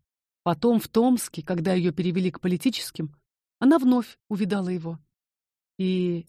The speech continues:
несмотря на то, что между ними не было сказано ни одного слова, во взгляде, которым они обменялись,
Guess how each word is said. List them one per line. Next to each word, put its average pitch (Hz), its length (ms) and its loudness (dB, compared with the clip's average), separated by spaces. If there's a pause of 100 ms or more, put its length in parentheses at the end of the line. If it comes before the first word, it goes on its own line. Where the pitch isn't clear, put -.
(120)
несмотря 185 720 0
на 180 140 0
то, 202 160 0
что - 180 -4
между 180 300 2
ними 202 240 4
не 226 180 2
было 214 180 0
сказано 180 440 0
ни 180 140 2
одного 175 340 -2
слова, 220 500 -4 (340)
во 202 160 2
взгляде, 196 540 0
которым 190 400 0
они 180 180 2
обменялись, 165 680 -2